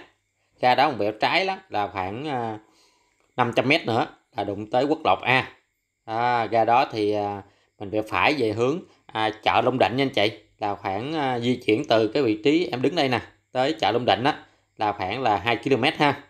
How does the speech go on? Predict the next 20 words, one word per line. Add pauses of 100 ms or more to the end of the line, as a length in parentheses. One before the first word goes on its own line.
(1500)
Còn (340)
cách
ở (120)
trung
tâm
thành
phố
Mỹ
Tho (140)
là
di
chuyển
khoảng (160)
chín
ki-lô-mét,
cây
số
nha
anh
chị.